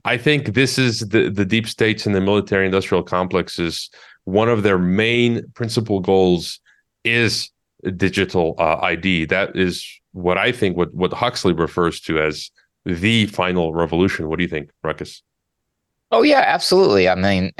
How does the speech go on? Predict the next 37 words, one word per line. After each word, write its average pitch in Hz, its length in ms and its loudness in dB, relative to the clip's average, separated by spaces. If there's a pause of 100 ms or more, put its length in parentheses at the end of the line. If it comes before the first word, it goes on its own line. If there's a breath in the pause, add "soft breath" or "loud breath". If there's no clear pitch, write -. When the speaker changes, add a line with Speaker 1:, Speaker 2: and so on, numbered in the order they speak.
(140)
Speaker 2:
I'm 113 200 2
almost 123 280 2
at 117 120 0
the - 60 -6
point 117 320 0
now, 101 360 2 (440 loud breath)
it's 113 160 -2
like, 117 120 0
how 139 180 -2
many 151 240 2
different 127 380 0
ways 123 360 2
from 107 240 -2
now 120 240 2
<laughs> 110 40 -6
till 110 200 0
Sunday 117 480 2
do 90 220 0
they, 90 200 2
do 95 280 -2
they 90 140 2
want 98 260 2
an 92 120 0
excuse 98 680 0
to - 120 -4
do 101 200 4
all 82 180 4
this, 71 280 -2
right? 87 280 2
It's, 90 220 -2
it's - 200 0
just, 95 240 0
it's, 101 140 -4 (340 loud breath)
it's 127 200 0
the 127 120 2
same 156 380 4
story, 143 600 4